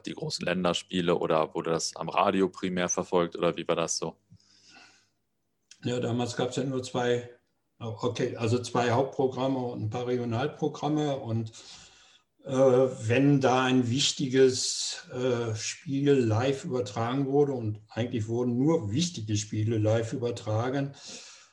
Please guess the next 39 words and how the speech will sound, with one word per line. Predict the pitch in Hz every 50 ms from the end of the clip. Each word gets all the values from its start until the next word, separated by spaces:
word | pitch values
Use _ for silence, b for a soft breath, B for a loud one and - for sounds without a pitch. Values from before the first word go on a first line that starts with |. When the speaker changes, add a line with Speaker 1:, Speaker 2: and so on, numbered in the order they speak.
| B B _
Speaker 2:
äh, | - 123 117 117
dann | 113 110 120 117 120 117 110
waren | 110 107 113 127 135
das | 135 135 127 - -
schon | - 139 139 151
Straßenfeger. | 147 - - - 120 120 113 104 117 104 - - 101 95 92 98 92 92
Also | 95 95 95 101
im | 104 104 104 101
Fernsehen, | - - 107 107 117 123 123 120 120 120 123 123 123 120 120
äh, | 120 117 113 113 113 113 107 107
war | 107 107 113
das | 113 117 113 110
schon | - - 123 127
eine | 131 131 110
Sache, | 117 120 113 113 131 120 110
die | 107 120
man | 113 110 113 113 110
sich, | 107 113 107 104 - - - - - _
äh, | 120 113 110 107 107
wirklich | 110 113 113 113 - 120 107 -
damals | - 120 110 110 110 107 107 -
anguckte. | 113 107 110 123 - - 147 147 - - 147 135 131 123 117 B B B B B B B B B B B B B B B B _ _
Wobei, | - 101 104 113 113 113 113
wie | 110 113
gesagt, | 117 127 113 117 113 120 135 139 - - - - 170 139
äh, | 123
nicht | 127 123 113 107 127
jeder | 127 127 127 113 113
hatte | - - -
einen | 147 135
Fernseher. | 131 - 139 131 135 139 143 143 139 139 131 117
Manche | 110 113 123 - - 131
mussten | 131 131 113 - - 139
zum | - - 117 113
Nachbarn | 110 113 113 - - - 123 120 120 117
wie, | 117 113 113 110 113
wie | 113 110
unser | 104 117 120 135 139 143
eins. | 147 147 170 175 180 - -